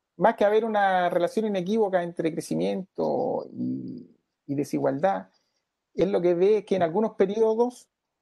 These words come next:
eh, por ejemplo, el periodo de la era del salitre, hay un crecimiento brutal y también hay un aumento de la desigualdad, eh, importante, digamos. ¿Mm?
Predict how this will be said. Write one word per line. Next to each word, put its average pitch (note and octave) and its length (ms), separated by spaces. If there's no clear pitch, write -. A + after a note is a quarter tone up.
eh, B2+ 680
por E3 120
ejemplo, F3+ 240
el D#3 60
periodo E3+ 220
de F3+ 60
la E3+ 120
era F#3 140
del E3 80
salitre, F#3+ 600
hay D#3+ 200
un E3 120
crecimiento D#3+ 480
brutal F3 440
y C#3+ 240
también D3+ 260
hay E3 100
un D#3+ 80
aumento D#3+ 400
de D3+ 60
la C#3+ 100
desigualdad, C#3+ 800
eh, C3 280
importante, - 600
digamos. - 280
¿Mm? D#3+ 120